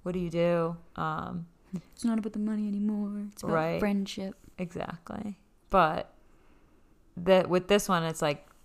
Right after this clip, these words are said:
Speaker 1: kind of a similar, not the same thing, but, like, similar where they have to play in a competition to, like, make a choice of, like, do I wanna compete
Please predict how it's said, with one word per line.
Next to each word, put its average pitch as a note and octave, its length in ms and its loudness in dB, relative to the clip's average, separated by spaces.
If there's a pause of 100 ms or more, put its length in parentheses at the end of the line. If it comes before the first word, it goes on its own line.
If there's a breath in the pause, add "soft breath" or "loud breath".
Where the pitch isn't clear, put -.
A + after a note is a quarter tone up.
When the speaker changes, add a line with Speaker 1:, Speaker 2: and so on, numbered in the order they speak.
(100)
Speaker 1:
kind G3+ 240 2
of F3+ 60 2
a E3+ 60 0
similar, F3 720 2
not D4 200 4
the F#3+ 60 -2
same E3 340 -4
thing, D#3+ 200 -4
but, D#3+ 120 2
like, D3+ 200 -4
similar F3 500 0
where D#3 380 -2 (400 soft breath)
they F#3 120 4
have F#3 260 2
to D#3 120 0
play F3+ 260 -2
in E3+ 60 -2
a E3 60 -4
competition D#3 600 -6
to, C#3+ 220 -4
like, C#3+ 240 -6
make E3 300 0
a C#3+ 80 -2
choice C3+ 440 -2
of, - 140 -10
like, - 240 -8
do F3 160 -2
I D#3+ 80 2
wanna D3+ 520 -4
compete G#3+ 520 -4